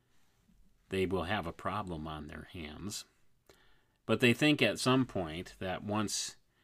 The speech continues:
the whole transfer of the wealth of the masses to this select group of elitists has completely taken place,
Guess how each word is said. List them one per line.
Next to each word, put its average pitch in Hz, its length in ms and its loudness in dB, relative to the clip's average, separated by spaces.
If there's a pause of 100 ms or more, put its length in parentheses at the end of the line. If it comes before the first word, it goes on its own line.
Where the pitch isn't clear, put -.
(800)
the 110 140 4
whole 113 400 6 (560)
transfer 98 1080 0
of 87 320 -6
the 87 220 -4
wealth 92 320 -6
of 87 160 -6
the 87 80 -4
masses 85 640 -6
to 92 300 -4
this 85 380 -8 (420)
select 104 480 2
group 101 280 4
of 92 100 0
elitists 90 720 0
has 87 440 -8
completely 107 480 0
taken 101 320 0
place, - 320 0